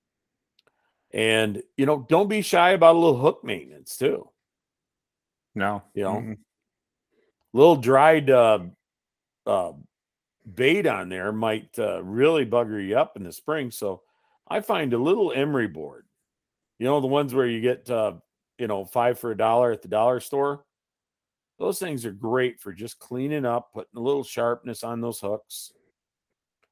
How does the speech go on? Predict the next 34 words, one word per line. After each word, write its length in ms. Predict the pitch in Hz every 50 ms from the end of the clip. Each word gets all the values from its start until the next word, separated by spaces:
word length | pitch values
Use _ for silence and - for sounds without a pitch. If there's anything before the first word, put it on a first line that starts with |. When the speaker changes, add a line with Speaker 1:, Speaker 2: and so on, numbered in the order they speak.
| _ _ _
Speaker 1:
getting 200 | 113 113 120 131
everything 400 | 131 139 139 135 120 127 127 123
put 160 | - - 123
away, 320 | 117 107 101 101 101 101 101
put 200 | - - 131 123
'em 100 | 123 127
in 140 | 123 117 110
some 180 | - 110 104
nice, 480 | 101 107 113 120 120 117 - - - - _ _ _ _ _
clean, 640 | _ _ 117 117 120 123 123 123 123 120 117 113 - _ _ _ _ _ _ _ _ _ _ -
uh, 280 | 107 98 92 85 82
foam 420 | - - - 127 127 127 127 127 120
block 460 | 123 120 117 120 123 120 117 - _ -
that's 800 | 95 90 85 87 - _ _ _ _ _ _ _ _ _ _ -
in 220 | 113 101 120 113 110
a 60 | 107
nice 340 | 104 107 110 113 120 - -
case. 640 | - - 113 107 113 113 110 - - - - - _ _ _ _ _ _ _ _ _ _ _ _ _ _ _ _ _ _ _ _ _ _ _ _ _ _ _
Organize 420 | - 143 165 165 156 151 147 147 143
Speaker 2:
The 20 |
dry 80 | - 101
Speaker 1:
them 60 | 104
all 160 | 117 123 123 123
Speaker 2:
kind 100 | 127 135
Speaker 1:
up 60 | 87
so 160 | - - -
they're 140 | 110 107 110
not 320 | 107 117 120 123 104 101 95
jamming 480 | - - 123 113 120 131 131 127 123
around. 640 | 120 113 110 110 107 107 107 107 110 110 104 104 101 _ _ _ _ _ _ _ _ _ -
Speaker 2:
Mm-hmm. 800 | 120 127 123 120 127 135 135 - _ _ _ _ _ - 98
Dry 260 | 90 - 110 113 113
Speaker 1:
Put 80 | 120 113
Speaker 2:
location. 600 | 117 113 107 - 110 110 107 - - 110 113 110